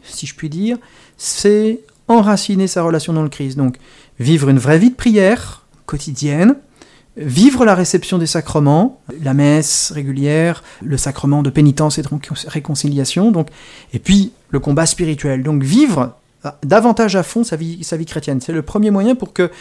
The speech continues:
les nuages se, euh, les nuages ou l'obscurité se dissipent. Et le deuxième moyen, mais qui est, qui lui aussi est indispensable, c'est de se faire aider,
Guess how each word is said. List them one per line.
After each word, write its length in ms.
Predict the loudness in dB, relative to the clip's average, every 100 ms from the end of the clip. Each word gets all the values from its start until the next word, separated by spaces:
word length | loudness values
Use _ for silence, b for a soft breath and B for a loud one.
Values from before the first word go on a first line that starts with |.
| B B B 0
les 120 | 4
nuages 320 | 6 6 4
se, 140 | 2
euh, 580 | 4 6 4 4 2 2
les 140 | 2 4
nuages 340 | 6 6 6
ou 40 |
l'obscurité 500 | 4 4 2 2 2
se 100 | 0
dissipent. 320 | 0 -2 -2 4
Et 160 | 6
le 160 | 6 4
deuxième 420 | 4 0 2 4
moyen, 440 | 4 4 4 4
mais 100 | 4
qui 220 | 2 0 0
est, 40 |
qui 200 | 0 0
lui 180 | 6 6
aussi 240 | 6 2
est 120 | 0 0
indispensable, 680 | -4 -6 -6 -2 0 0 -2 B B B B
c'est 300 | -2 4 4
de 80 | 6
se 140 | 4
faire 220 | 2 0
aider, 220 | 0 -2